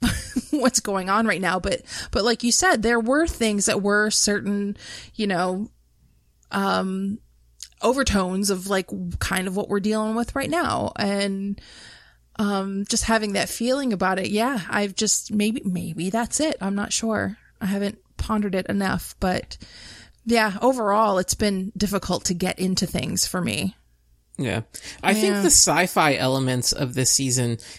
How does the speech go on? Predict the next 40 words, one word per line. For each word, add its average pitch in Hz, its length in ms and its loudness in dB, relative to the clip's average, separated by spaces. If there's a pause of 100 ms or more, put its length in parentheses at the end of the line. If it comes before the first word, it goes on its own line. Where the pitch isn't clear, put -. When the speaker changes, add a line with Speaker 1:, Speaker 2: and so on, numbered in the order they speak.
(100)
Speaker 2:
I 131 100 0
think, 156 260 0
will 143 240 2
age 127 360 0
very, 123 280 0
very 117 260 0
well. 92 480 0
I - 100 -2
think 160 240 -2
they 147 120 4
just 143 180 0
did 147 140 0
a - 20 -4
lot 127 220 0
of 139 240 -2
really 214 320 2
cool 151 260 0
stuff 120 480 0 (340)
with - 160 0
the - 80 2
Speaker 1:
Yeah. 120 80 2
Speaker 2:
world 117 220 2
building. 90 440 -4 (880)
Um, 127 340 2 (240)
but 196 480 0
the 143 100 -2
thing 190 220 0
I'm 135 240 2
most 147 320 4
excited 143 460 2
about 123 320 2
is 123 200 0 (160)
I 220 280 4
think 127 560 0 (320)
this 151 400 2
Charlotte 147 600 2
Hale 131 640 4 (260)
violent 135 920 2 (360)
host - 520 2
revolution 127 1080 2